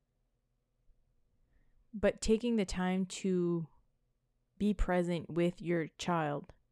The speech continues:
have conversations with them.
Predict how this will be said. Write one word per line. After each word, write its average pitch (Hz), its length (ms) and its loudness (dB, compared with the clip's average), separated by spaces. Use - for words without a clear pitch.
have 175 680 2
conversations 160 800 -2
with 156 160 -6
them. 143 300 -8